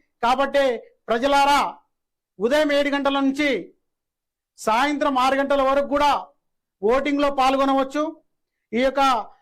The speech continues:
సమయాన్ని దృష్టిలో పెట్టుకొని ప్రజలందరూ కూడా, తెలంగాణ రాష్ట్రంలో అందరూ కూడా ఓటింగ్లో పాల్గొని, పాల్గొని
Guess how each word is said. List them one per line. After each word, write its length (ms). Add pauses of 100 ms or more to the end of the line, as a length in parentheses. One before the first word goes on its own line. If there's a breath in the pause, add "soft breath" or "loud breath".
సమయాన్ని 520
దృష్టిలో 340
పెట్టుకొని 440
ప్రజలందరూ 520
కూడా, 500 (400)
తెలంగాణ 380
రాష్ట్రంలో 800 (340)
అందరూ 260
కూడా 200
ఓటింగ్లో 460
పాల్గొని, 720
పాల్గొని 580